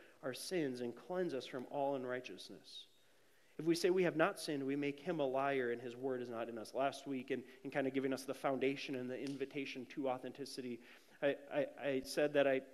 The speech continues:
I fear sometimes we're good at suppressing our sin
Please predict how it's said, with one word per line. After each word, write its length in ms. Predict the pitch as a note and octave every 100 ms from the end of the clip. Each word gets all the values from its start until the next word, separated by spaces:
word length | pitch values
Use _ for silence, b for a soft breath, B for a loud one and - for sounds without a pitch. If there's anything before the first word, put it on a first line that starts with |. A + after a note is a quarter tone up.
| -
I 80 |
fear 400 | C3 - D#3 D3+
sometimes 400 | D3+ C#3+ D#3 D3
we're 200 | C3 C3
good 180 | B2 C3
at 200 | C#3+ -
suppressing 800 | - C3 - - - C3 - F3
our 140 | E3
sin 400 | D#3+ - F3 G3+